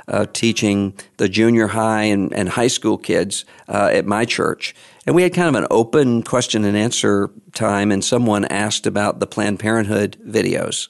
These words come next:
So I taught on abortion, and then I, I spent a lot of time saying, "It might be that someone in this room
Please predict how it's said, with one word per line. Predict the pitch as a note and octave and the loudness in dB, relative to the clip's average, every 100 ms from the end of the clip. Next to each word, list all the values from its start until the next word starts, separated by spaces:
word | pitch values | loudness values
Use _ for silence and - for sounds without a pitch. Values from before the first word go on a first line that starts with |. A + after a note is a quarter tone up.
| _ | _
So | - G2+ | -6 -2
I | G#2+ - _ _ | -2 -4 _ _
taught | - A#2 | -2 0
on | D#3 E3 | 2 2
abortion, | C3+ C#3 A#2+ A#2+ A#2 | 2 0 2 -2 -2
and | - G2+ G#2 | -2 -2 2
then | F#3+ F#3+ D#3 - - - - - - - | 4 4 2 -8 -16 -16 -18 -20 -10 -2
I, | A2+ A#2 | 0 0
I | A2 | -2
spent | G#2 - C3+ | -2 0 0
a | A#2 | 2
lot | B2+ | 2
of | D3 | 2
time | C#3+ C3+ | 0 0
saying, | C3 A#2 - | 2 0 2
"It | A#2+ | 0
might | - C3 F#3+ - | 2 0 0 0
be | D#3+ D3+ | 4 4
that | A#2 | 4
someone | - D3+ D#3 D3+ C3 | 2 2 4 4 4
in | A#2 A2+ | 4 4
this | D3+ - | 2 2
room | C#3 G#2 F2 D#2+ | 2 2 0 -4